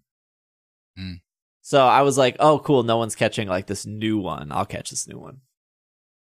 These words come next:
Speaker 2: The Wingull terastallizes into a grass Pokemon. My Pokemon's moves are not super effective against it. So I end up, uh, I end up, like, it is real time. Like, there's a ten-minute timer.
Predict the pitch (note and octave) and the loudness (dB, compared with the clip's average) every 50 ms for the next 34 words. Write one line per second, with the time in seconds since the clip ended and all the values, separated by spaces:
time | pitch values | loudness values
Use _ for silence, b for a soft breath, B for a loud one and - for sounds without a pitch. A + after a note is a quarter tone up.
0 | _ _ - C3+ C3 C#3+ C#3+ E3 E3 D#3+ E3+ D#3 C#3+ - - D3 C3 B2+ B2 - | _ _ -4 0 2 4 4 4 4 6 6 4 4 4 4 6 6 6 4 4
1 | C3+ B2+ A#2+ A#2 G#2+ A2 G#2+ A2+ G#2+ G#2+ A2+ G2 - C3 C#3 C#3 C3 - C3+ - | 4 4 4 4 2 -2 -4 -6 -6 -4 -4 -2 2 4 4 4 4 2 0 0
2 | - C3 A#2 A2 A2 A2 A#2 - b b b b b - B2+ B2+ - - B2+ - | 0 0 0 2 2 0 -2 -6 b b b b b -2 0 0 2 2 0 0
3 | B2+ A#2+ A2 G#2+ - G#2+ A2+ A2+ A2 G2+ G#2+ G2 G2+ F#2+ F#2+ - - F#2+ F#2 G2 | 2 0 0 0 0 0 0 0 0 0 -2 -2 -2 -2 -4 -4 -6 -6 -6 -4
4 | - G#2 G#2+ - - G#2 G#2+ - G2+ G2+ A2+ - G#2 G#2 - _ _ _ _ _ | -2 -2 -2 -2 -2 -4 -4 -4 -6 -8 -8 -4 -4 -4 -4 _ _ _ _ _
5 | _ _ _ _ _ _ _ _ _ - - - D#3 D3 A#2 A2+ D3 D#3 D#3+ E3 | _ _ _ _ _ _ _ _ _ -4 2 4 6 6 6 6 6 6 4 2
6 | E3 D#3+ D#3 C#3+ C#3 B2+ - - - - - A2+ A2+ A2 G#2+ G#2 G2 F2+ - - | 2 4 6 6 6 4 2 -4 -14 -2 2 4 4 6 6 6 4 2 0 -2
7 | _ _ _ _ _ _ - B2 D3+ F#3 G3 G3+ G3 F3 D3 - - C3+ C#3+ C#3 | _ _ _ _ _ _ -2 0 2 2 2 2 2 0 0 0 2 2 2 2
8 | - - - - _ _ _ - D#3+ E3 F#3+ A3+ A3+ E3+ E3+ F3 F#3+ G3+ F3 - | 0 -6 -16 -20 _ _ _ -4 2 4 4 4 4 4 4 4 6 4 4 2
9 | - F3+ D#3+ C#3 A2+ F#2+ F2 D#2+ - - - _ _ _ - B2 C3 B2+ - C#3 | 0 0 2 2 2 0 0 -4 -10 -16 -20 _ _ _ -4 -2 0 0 2 0
10 | B2 B2+ A#2 - - D#3+ F3+ F#3+ G3+ A3 A#3+ A#3 - - E3 C3+ A#2 A2 A2+ C#3+ | 0 0 0 -2 -2 -4 -2 -2 -2 -2 -4 -6 -4 -2 0 0 0 0 -2 -6
11 | E3+ E3+ | -8 -10